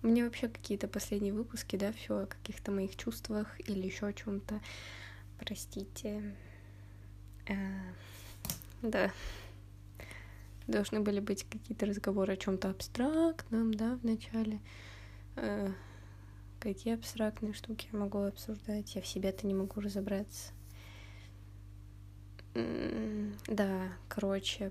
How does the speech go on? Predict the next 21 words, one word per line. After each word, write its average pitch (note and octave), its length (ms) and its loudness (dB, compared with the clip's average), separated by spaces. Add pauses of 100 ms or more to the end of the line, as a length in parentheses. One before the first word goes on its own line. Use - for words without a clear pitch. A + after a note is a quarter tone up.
простите G3+ 440 -2
за F#3+ 240 2
такой G3+ 640 -2
странный G3+ 500 0
м-, F#3+ 260 0
недельный F#3+ 360 0
марафон. G#3 600 0
Ну, B3 180 2
хотя, C#4+ 520 8
ну, G#3+ 320 0
кто-то - 320 2
может G3+ 180 4
сказать, G3 400 4
что - 240 -2
все B3 220 4
выпуски, - 420 -4
да, G3+ 140 6
наверное, G#3+ 500 4
не G#3 140 4
очень. G3+ 380 2 (800)
М, G#3 260 4